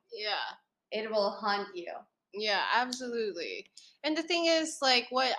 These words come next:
Speaker 1: I kind of, like, found from some people is that, like, I have so many girlfriends that have suffered through more bad times with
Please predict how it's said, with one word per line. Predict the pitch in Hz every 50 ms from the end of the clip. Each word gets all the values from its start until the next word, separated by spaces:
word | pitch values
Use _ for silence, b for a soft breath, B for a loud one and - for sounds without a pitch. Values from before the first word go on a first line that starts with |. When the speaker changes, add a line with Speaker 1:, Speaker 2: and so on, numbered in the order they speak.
| -
Speaker 1:
I | 226 233
kind | 233 - - 240 233 233 220
of, | 220 -
like, | 233 208 202 - _ -
found | 202 196 196 196 202 196
from | - 202 180 196
some | - - - 185 175 175 175 175 - -
people | - 180 - - 175 165 165 165
is | - 180 185 - -
that, | 170 165 160 - -
like, | 175 165 160 147 - - - - _ _ _ _ _ _ _ _ _ _ _ _ _ _ _ _ _ _ _ _ _ _ _ _ _ _ _ _
I | 220 233
have | 233 233 262 262 254
so | - - - - 240 226
many | 220 220 208 208 196
girlfriends | - 190 190 185 185 - - 160 131 107 95 127 196 -
that | 196 180 -
have | - 196 190
suffered | - - - 196 208 - 190 185 185 -
through | - 202 202 202 190
more | 202 202 196 196 202 202 196
bad | 190 180 190 180 180 180 180
times | - - 190 175 175 170 170 170 185 - - -
with | 170